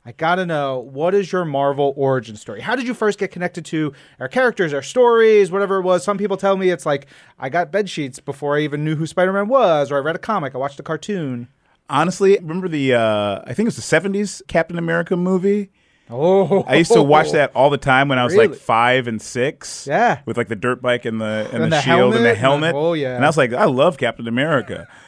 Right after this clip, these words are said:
Speaker 2: And then, like, got super into, into, into comics and action figures through that. Then, like, X-Men came out in the nineties, the,
Speaker 1: Like the
Speaker 2: the, the
Speaker 1: cartoon?
Speaker 2: Fox X-Men,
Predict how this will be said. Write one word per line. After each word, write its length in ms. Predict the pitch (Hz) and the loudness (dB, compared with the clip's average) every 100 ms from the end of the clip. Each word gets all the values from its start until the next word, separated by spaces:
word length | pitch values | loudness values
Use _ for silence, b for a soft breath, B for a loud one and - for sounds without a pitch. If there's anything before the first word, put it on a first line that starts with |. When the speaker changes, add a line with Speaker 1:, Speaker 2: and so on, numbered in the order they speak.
| B | B
Speaker 2:
And 260 | - 127 127 | -2 0 2
then, 200 | 139 131 | 2 2
like, 260 | 127 120 | 0 0
got 160 | - 147 | 0 -2
super 200 | 151 143 | -2 -4
into, 220 | 135 127 | -4 -2
into, 380 | 127 123 117 135 | -2 0 -2 -2
into 220 | 117 113 | -2 -4
comics 420 | - 117 113 107 | -2 -2 -2 -4
and 100 | 117 | -8
action 320 | 107 110 - 110 | -6 -6 -6 -10
figures 560 | - 110 107 110 107 | -6 -6 -4 -6 -8
through 220 | - 120 107 | -10 -8 -4
that. 380 | 110 107 101 - b b | -2 0 -2 -6 b b
Then, 120 | 123 127 | -4 -2
like, 220 | 127 - | -2 -4
X-Men 760 | 165 - 143 131 123 120 113 - | -4 -4 -4 -2 0 -2 -4 -6
came 220 | 131 117 | -4 -2
out 100 | 110 | -2
in 60 | |
the 80 | 110 | -2
nineties, 640 | 113 113 113 110 107 101 104 | -2 0 0 -2 -4 -6 -10
the, 280 | 104 104 101 | -6 -4 -2
Speaker 1:
Like 80 | - | -4
the 60 | 113 | -2
Speaker 2:
the, 0 | |
the 60 | |
Speaker 1:
cartoon? 240 | 151 123 160 | -2 0 2
Speaker 2:
Fox 420 | 113 113 - - | 2 2 -4 -14
X-Men, 720 | - 110 - 113 110 110 110 | -10 -10 -8 -8 -6 -8 -10